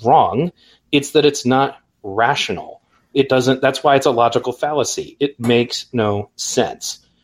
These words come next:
to suggest that somebody's point is more valid or less valid based on who they are. Now,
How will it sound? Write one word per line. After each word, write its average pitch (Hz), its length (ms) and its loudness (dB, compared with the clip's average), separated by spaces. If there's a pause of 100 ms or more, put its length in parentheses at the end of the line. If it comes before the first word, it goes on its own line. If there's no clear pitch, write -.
(120)
to 139 120 2
suggest 123 560 0
that - 160 2
somebody's 135 440 2
point 135 260 2
is 107 140 -2
more 135 300 4
valid 143 460 2
or 113 160 0
less 127 300 0
valid 127 460 2
based 110 300 0
on 104 160 -2
who 98 140 -4
they 92 180 -4
are. 87 380 -4 (460)
Now, 131 280 4